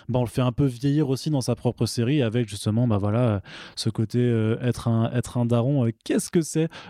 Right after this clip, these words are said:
euh, quand tu peux, euh, shooter des lasers, euh, par les yeux. Donc, euh, à, à voir un peu comment ils vont, euh, ils vont réussir à doser cet équilibre et savoir si ce sera un petit peu, euh, comédie ou pas. Mais, euh, ce qui est bien par contre, c'est d'avoir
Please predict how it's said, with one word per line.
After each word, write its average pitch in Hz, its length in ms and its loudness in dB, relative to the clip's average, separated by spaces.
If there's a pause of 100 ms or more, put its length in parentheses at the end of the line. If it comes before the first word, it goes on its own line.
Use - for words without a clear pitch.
(100)
euh, 110 400 2
quand 120 140 -2
tu - 180 -4
peux, 127 140 -2
euh, 127 160 4
shooter 131 340 -2
des 120 140 2
lasers, 117 360 0
euh, 107 140 2 (140)
par 170 160 2
les 156 240 0
yeux. 151 100 4 (500)
Donc, 127 280 0
euh, 135 100 2
à, 143 140 -2
à 156 260 0
voir 175 200 2
un 160 80 2
peu 175 160 -2
comment 147 280 0
ils 143 160 2
vont, 127 320 2
euh, 123 140 4
ils 120 100 2
vont 123 140 0
réussir 131 400 2
à 127 80 2
doser 127 300 2
cet 135 180 -2
équilibre 131 460 0
et 123 40 0
savoir 123 300 0
si 120 160 -4
ce 113 100 -2
sera 117 140 0
un 117 60 4
petit 110 160 -4
peu, - 120 -4
euh, 113 300 2 (680)
comédie 131 600 0
ou 135 100 0
pas. 156 280 0
Mais, 135 160 2
euh, 131 180 2
ce - 120 -12
qui - 100 -2
est 139 40 4
bien 156 200 0
par 135 160 2
contre, 165 160 -2
c'est - 120 -2
d'avoir 127 540 0